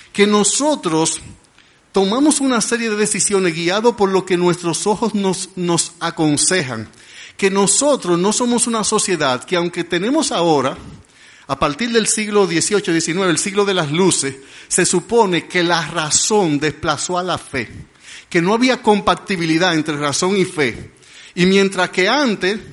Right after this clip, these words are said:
la fe, el mundo de aquel entonces, si usted toma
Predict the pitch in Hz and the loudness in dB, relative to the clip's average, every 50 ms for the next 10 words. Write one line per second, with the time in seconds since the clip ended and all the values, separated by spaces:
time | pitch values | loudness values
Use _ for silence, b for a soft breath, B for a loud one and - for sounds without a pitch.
0 | - - 147 160 156 143 - - - - 247 233 196 185 240 - - - - b | -8 -4 0 0 0 0 -2 -8 -2 0 2 2 2 2 -2 -6 -12 -20 -20 b
1 | b b b b b - 139 139 143 156 185 254 285 277 240 - 214 202 190 196 | b b b b b -2 -2 0 2 4 6 6 6 6 4 2 0 0 0 0
2 | 202 208 208 202 196 202 190 170 160 156 - - 147 - - 160 151 - - - | 0 2 2 0 0 0 0 0 0 0 -2 -4 -4 -6 -4 -4 -4 -6 -2 0
3 | 233 240 - - 214 208 196 165 143 120 117 | -2 -2 0 2 4 4 4 4 2 -2 -4